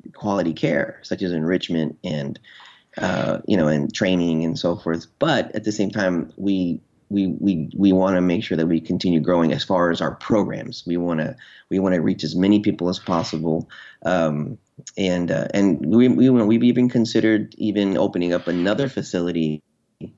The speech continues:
uh, a little further up north in Texas to be able to reach a little bit more people. Uh, we've talked about that.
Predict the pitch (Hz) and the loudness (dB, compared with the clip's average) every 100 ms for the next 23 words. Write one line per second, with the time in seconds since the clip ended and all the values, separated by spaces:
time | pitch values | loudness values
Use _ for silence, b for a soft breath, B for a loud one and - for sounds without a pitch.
0 | _ - 73 - 90 92 92 87 - 95 | _ -6 -4 -2 0 2 2 0 -2 0
1 | 85 90 - 78 92 107 98 - 76 90 | 2 2 0 -2 0 0 -2 -4 -4 -4
2 | 78 98 - 90 90 87 90 90 87 82 | -4 -6 -2 0 0 0 0 -2 -2 0
3 | 82 80 78 73 - - 73 - B B | 0 -2 -2 0 -2 0 -2 -4 B B
4 | B B 87 98 151 151 - - 120 104 | B B -2 2 2 0 -8 -6 -4 -2
5 | 98 85 80 82 78 78 | -2 0 -2 -2 -4 -4